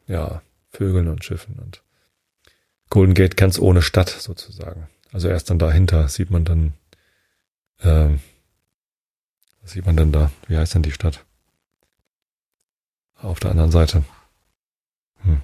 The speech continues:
hab ich jetzt gerade nicht im Kopf und die Karte ist gerade nicht offen. Und mein, äh, iPad will nicht, doch, will doch. Kann ich gleich mal gucken.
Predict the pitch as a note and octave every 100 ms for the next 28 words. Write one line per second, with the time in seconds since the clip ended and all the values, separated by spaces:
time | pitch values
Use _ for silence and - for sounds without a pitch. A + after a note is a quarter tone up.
0 | - D#2+ E2+ D2+ - D#2+ D#2 D2+ E2+ -
1 | F2 - - F2 - - G2 _ - A2
2 | G#2 F2+ - - _ _ _ _ _ _
3 | _ _ - B2 - F2 E2+ E2 D#2 -
4 | - G#2+ F#2 F2 E2 - - - F#2+ -
5 | F2+ - F2 E2 D2+ D#2+ - F2+ G2+ -
6 | - _ _ _ _ _ _ _ _ _
7 | _ _ _ _ _ _ _ _ _ _
8 | - E2 - D#2+ F2+ - F2